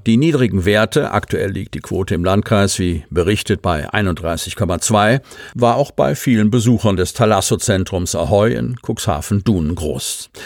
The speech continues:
Seit Mittwoch voriger Woche kommen Gäste dort wieder ohne die drei G Regel aus.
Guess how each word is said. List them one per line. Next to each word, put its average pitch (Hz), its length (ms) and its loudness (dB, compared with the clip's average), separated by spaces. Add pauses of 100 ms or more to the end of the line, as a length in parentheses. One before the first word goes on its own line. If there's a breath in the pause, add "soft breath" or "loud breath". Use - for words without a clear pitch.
(160 loud breath)
Seit 127 260 2
Mittwoch 160 320 2
voriger 90 460 0
Woche 139 320 2
kommen 135 280 0
Gäste 139 380 0
dort 107 320 -2
wieder 104 400 0
ohne 104 340 2
die 98 160 -8
drei 110 220 -4
G 143 220 -2
Regel 78 340 -4
aus. 90 460 -10